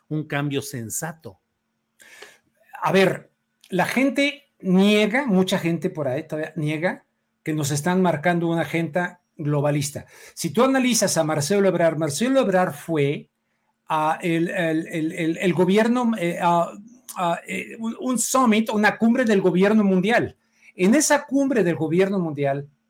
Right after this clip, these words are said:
Speaker 2: él habla de la gobernanza de los mares del planeta. O sea, uno vuelve a lo mismo. Sí, correcto. Qué padre.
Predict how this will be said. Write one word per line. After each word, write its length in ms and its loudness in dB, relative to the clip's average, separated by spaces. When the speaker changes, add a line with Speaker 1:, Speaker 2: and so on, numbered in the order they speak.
Speaker 2:
él 200 4
habla 300 4
de 120 2
la 120 4
gobernanza 760 0
de 80 -2
los 280 -4
mares 420 0
del 160 -4
planeta. 640 -6
O 100 -4
sea, 240 2
uno 300 2
vuelve 420 4
a 40 6
lo 120 6
mismo. 400 -2
Sí, 360 2
correcto. 680 -2
Qué 120 0
padre. 540 -2